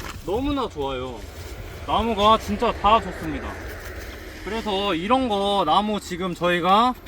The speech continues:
다 하나하나씩 이렇게 정성스럽게 포장해서 보내드리도록 하겠습니다. 그리고 이 바닐라 프레이즈 같은 경우에는 내한성 영하 삼십 도이기 때문에 전국 노지 활동이 가능합니다.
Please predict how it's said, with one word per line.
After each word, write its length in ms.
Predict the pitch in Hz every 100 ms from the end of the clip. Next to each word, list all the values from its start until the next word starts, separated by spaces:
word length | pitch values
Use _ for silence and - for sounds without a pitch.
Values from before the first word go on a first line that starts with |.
| -
다 180 | 170 180
하나하나씩 680 | 240 240 220 196 - 180 151
이렇게 500 | 180 202 175 175 190
정성스럽게 760 | 160 175 220 226 208 - 165
포장해서 580 | 160 226 240 240 190 180
보내드리도록 880 | 131 170 180 165 165 156 151 185 226 - - - - -
하겠습니다. 640 | 190 202 - 131 117 110 - _
그리고 420 | - 226 220 240
이 180 | 208 220
바닐라 440 | 190 208 240 247 240
프레이즈 380 | 240 233 208
같은 260 | 208 208 196
경우에는 720 | 185 180 175 175 202 240 233 156
내한성 800 | 170 202 220 - 208 226 247 160
영하 340 | 165 190 170
삼십 360 | - 247 262 -
도이기 240 | 247 208
때문에 340 | 196 190 175 160
전국 380 | - 196 220 135
노지 240 | 147 170
활동이 360 | 214 196 180 143
가능합니다. 680 | 139 143 151 165 143 156